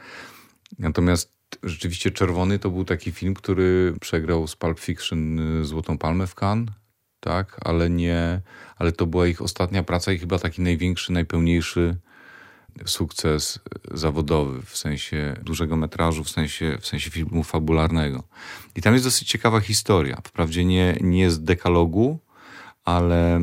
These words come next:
ale tych samych twórców. Jest to opowieść o, o sędzim, emerytowanym sędzim, który podsłuchuje swoich bliźnich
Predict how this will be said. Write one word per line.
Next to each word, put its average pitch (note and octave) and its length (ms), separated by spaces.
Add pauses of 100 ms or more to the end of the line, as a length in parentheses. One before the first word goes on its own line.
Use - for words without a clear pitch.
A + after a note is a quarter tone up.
(160)
ale E2+ 180
tych E2+ 180
samych F2 280
twórców. G2+ 720 (640)
Jest E2 200
to G2+ 60
opowieść F#2 480
o, D#2+ 300
o D2 200
sędzim, F#2+ 480 (140)
emerytowanym E2 600
sędzim, E2 400 (180)
który F2+ 200
podsłuchuje - 540
swoich D#2 280
bliźnich E2 520